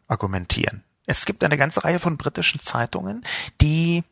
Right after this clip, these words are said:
zumindest berichtet haben, das heißt leider nichts bei britischen Zeitungen, äh, da gibt es eine B-, Boulevardszene, die derart aggressiv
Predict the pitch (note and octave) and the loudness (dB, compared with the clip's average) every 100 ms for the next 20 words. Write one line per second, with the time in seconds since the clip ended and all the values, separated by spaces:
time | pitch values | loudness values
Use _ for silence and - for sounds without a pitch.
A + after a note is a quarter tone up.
0 | _ _ - C3+ F3 A#3+ - D#3+ - F#3 | _ _ 0 2 4 2 2 2 4 2
1 | - G#2 B2+ B2 - A#2 - G#2 G2+ G2 | 4 4 4 4 4 4 4 2 2 0
2 | G2 - - F#2+ - - - G#2+ - G#2+ | -2 -4 -4 -4 -4 -2 -2 0 2 2
3 | - A2 G#2+ - - - - - A2 G#2+ | 2 -4 -6 -8 -14 -12 -14 0 2 4
4 | G#2+ - - - G#2+ G#2+ G2 - - A2 | 2 -2 -4 -2 0 0 0 -2 -2 0
5 | A2 G2+ G#2 G#2 - - G2 G#2 G2+ G#2 | 0 2 0 0 0 0 2 0 -2 -2
6 | G#2 - A#2+ - - G#2 - - - - | -2 4 4 2 -4 0 0 -2 -10 -20
7 | - - - - C#3+ - - B2 A2+ - | -18 -20 -10 0 2 4 2 2 0 2
8 | - - D#3+ - - - - | 0 0 -4 -6 -6 -6 -6